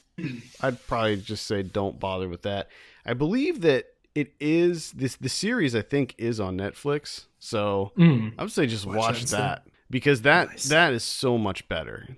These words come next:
Speaker 1: The, the cat and mouse between the two, the two characters, Light and L, um,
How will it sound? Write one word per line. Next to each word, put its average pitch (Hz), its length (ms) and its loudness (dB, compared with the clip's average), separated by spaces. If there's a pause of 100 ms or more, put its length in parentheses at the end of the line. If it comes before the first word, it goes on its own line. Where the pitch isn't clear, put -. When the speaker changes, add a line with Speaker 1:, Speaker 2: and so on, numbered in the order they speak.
Speaker 1:
The, 117 560 2 (300)
the 120 80 -2
cat 160 380 6
and 139 120 4
mouse 113 640 0 (280)
between 120 840 0 (120)
the 113 80 -6
two, 113 600 -2
the 107 80 -10
two 107 180 -8
characters, 107 600 -4
Light 101 380 -2
and 98 120 -6
L, 101 380 -4 (320)
um, 90 480 -6